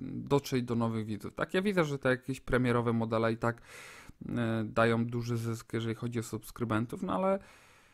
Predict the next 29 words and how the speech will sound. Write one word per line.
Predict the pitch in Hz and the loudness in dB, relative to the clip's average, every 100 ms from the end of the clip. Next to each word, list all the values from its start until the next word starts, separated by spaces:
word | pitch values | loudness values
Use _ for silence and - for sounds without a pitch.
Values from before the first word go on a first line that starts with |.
| _ _ _ - | _ _ _ -14
no, | - - 226 | -8 -8 -6
powiedzmy | 226 214 214 | -6 -4 -2
sobie | - 214 | 2 2
szczerze, | - 220 147 135 | 6 8 8 6
no, | 135 139 165 160 | 4 0 -8 -4
ten, | 147 147 139 | -2 -2 0
ten | 165 156 | 2 2
wzrost | 156 170 165 - | 4 4 4 0
jest | 160 | -4
stabilny, | - 175 170 175 147 | 2 2 4 4 4
mniej | 135 131 | 4 2
więcej | 131 131 | 0 -2
taki | - 131 - | -6 -8 -2
sam, | - 139 120 | 2 4 4
tam | 117 | 0
koło | 117 113 110 | 0 0 0
półtora | - - 113 | 0 2 2
tysiąca | 113 - 120 117 113 110 | 0 -4 -6 -2 0 0
os-, | - 117 - | -4 -8 -6
e, | - 110 107 110 | -2 0 0 0
widzów | 117 117 110 | 0 -2 -2
miesięcznie. | 113 - 101 104 107 113 123 - - _ _ | -4 -2 -2 -2 -4 -2 -4 -10 -20 _ _
No | 156 | -6
i | |
to | 156 | -4
po | 170 | -4
prostu | 175 180 | 0 0
trwa, | 180 - 165 98 | 4 8 10 10
tak? | - 135 | 6 0